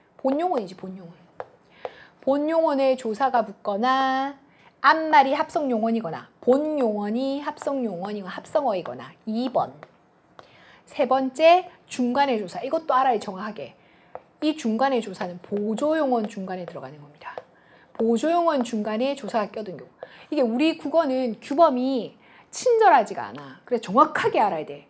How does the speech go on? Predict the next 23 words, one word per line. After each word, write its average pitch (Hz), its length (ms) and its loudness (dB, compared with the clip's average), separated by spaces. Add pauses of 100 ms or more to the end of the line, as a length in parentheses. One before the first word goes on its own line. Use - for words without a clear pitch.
정확히 294 360 2
모르니까 226 400 0
여러분 208 180 -4
매달 190 220 -8
틀리는 240 240 -6
거예요. 185 460 -6 (500)
일 320 240 2
번과 277 720 6 (360)
이 220 200 0
번과 269 640 6 (180)
삼 233 380 0
번의 285 260 2
경우는 226 640 -2 (840)
이 339 320 8
두 220 160 -2
가지 285 320 6
조건에 254 500 0
충족이 285 500 -2
되더라도 240 840 -4
붙여 233 240 -10
쓸 214 160 -10
수가 - 180 -12
없어요. - 360 -14